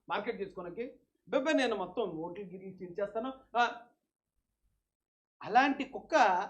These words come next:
ఒరే నీ ముఖానికి ఒరే అర్థంలో చూసుకోరా, నువ్వు రాసుకునే పాండ్స్ పౌడర్ కాస్ట్ యాభై రూపాయలు ఉంటుంది, నీకు నూట డెబ్బై ఐదు కోట్లు ఇస్తే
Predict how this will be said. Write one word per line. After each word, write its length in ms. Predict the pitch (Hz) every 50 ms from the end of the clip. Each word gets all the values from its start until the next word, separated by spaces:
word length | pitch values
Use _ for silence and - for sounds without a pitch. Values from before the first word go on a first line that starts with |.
| - -
ఒరే 160 | 214 262 320 320
నీ 200 | 262 247 269 -
ముఖానికి 480 | 220 - - - 202 196 254 262 254
ఒరే 100 | 240 240
అర్థంలో 320 | 247 214 - 156 170 220 240
చూసుకోరా, 380 | 214 190 - 220 214 226 269 294 285 - _ _ _ _ _ _ _ _ _ _ _ _ _ _ -
నువ్వు 140 | 226 247 214
రాసుకునే 420 | 202 170 190 208 185 208 269 262 -
పాండ్స్ 580 | - - - 214 190 185 208 233 233 226 220
పౌడర్ 320 | 254 269 269 262 269 269 269
కాస్ట్ 300 | - 254 247 240 - 311
యాభై 300 | 320 294 254 226 220 214
రూపాయలు 220 | 202 196 226 220
ఉంటుంది, 460 | - - 220 190 208 233 294 - - - _ _ _ _ _ _ _ _ _ _ _ -
నీకు 360 | 202 220 254 294 330 349 339 330
నూట 240 | 277 254 254 269 -
డెబ్బై 260 | 277 294 285 - 269
ఐదు 100 | 311 277
కోట్లు 240 | 208 254 247 254 269
ఇస్తే 480 | - - 262 240 226 208 185 - -